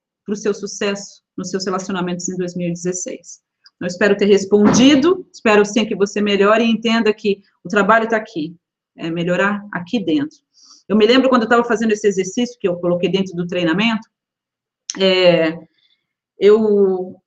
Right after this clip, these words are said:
comecei a fazer esse exercício e, é claro, a gente começa a cair a fichinha, né? Porque eu tava fazendo o exercício e pensando nos relacionamentos que eu já tinha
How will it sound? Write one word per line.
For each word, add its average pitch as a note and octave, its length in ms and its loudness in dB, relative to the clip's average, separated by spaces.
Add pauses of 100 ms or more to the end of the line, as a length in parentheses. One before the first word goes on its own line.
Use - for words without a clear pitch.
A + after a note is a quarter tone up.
(120)
comecei B3 260 -2
a C4 40 2
fazer A#3+ 260 2
esse A#3+ 220 0
exercício A#3+ 640 -2
e, - 20 4
é C4+ 60 0
claro, G#3+ 280 2
a F#3+ 40 0
gente A3 200 -6
começa A#3 420 -2
a G#3+ 200 -2
cair A3+ 240 2
a B3 60 2
fichinha, G#3 560 -6
né? F#3+ 200 -8
Porque F3 180 -10
eu - 40 -8
tava G#3 180 -6
fazendo G#3 260 -6
o G3+ 40 -2
exercício G#3 480 -2
e - 40 -12
pensando A#3+ 440 -4
nos A3+ 260 -6
relacionamentos A#3 580 -2
que A#3+ 80 -8
eu G#3 40 -6
já G#3+ 80 -4
tinha A3 240 -8